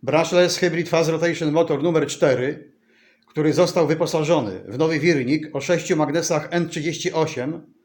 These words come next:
i łącznej energii magnetycznej dwa i dwadzieścia jeden setnych dżula,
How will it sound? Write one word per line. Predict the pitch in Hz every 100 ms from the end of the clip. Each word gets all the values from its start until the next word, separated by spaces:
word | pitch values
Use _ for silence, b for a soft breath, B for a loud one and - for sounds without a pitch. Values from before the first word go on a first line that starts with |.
| b b b b b
i | 139
łącznej | 160 165 175 175
energii | 160 170 160
magnetycznej | 160 147 160 170 - 156 165 151 120
dwa | 113 156 170
i | 151
dwadzieścia | 143 156 165 - 160
jeden | 156
setnych | 151 170 156 131
dżula, | 151 123 131 156